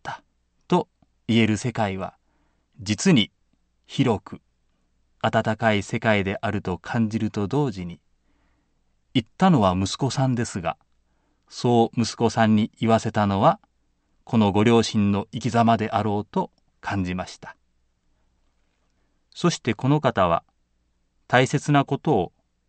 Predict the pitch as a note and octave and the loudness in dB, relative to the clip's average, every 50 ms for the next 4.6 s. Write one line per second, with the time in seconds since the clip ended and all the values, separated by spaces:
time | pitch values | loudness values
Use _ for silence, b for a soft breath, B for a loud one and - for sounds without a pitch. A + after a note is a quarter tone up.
0 | _ _ - A#2 C3+ D3 C#3+ - E3+ E3 D3 C3+ A2+ G2 G2 F#2+ G2 G2+ G2 G2+ | _ _ 0 2 2 4 4 2 0 0 2 0 0 0 0 0 0 0 2 2
1 | G2 G2 G2 F#2 F#2 - - E3+ E3 A2 - - G#2 A2 G2+ F#2 F2 E2+ - - | 0 0 -2 -4 -6 -4 -2 -2 -2 -2 -2 -6 -6 -4 -4 -4 -6 -8 -10 -12
2 | F2+ - C3 E3+ _ _ _ _ _ _ _ _ _ _ _ _ _ _ _ _ | -8 -8 -8 -8 _ _ _ _ _ _ _ _ _ _ _ _ _ _ _ _
3 | _ _ _ _ _ _ _ - A#2 B2 A#2+ A#2 A2 G#2+ G#2+ G#2 G2 - G#2 G2+ | _ _ _ _ _ _ _ -2 2 4 4 4 4 2 2 0 0 -2 -2 -2
4 | G2+ G2+ G2+ G2+ G#2 B2+ C#3 B2 G#2 F#2 - | -2 -2 -2 -2 -2 -2 0 0 -2 -2 -4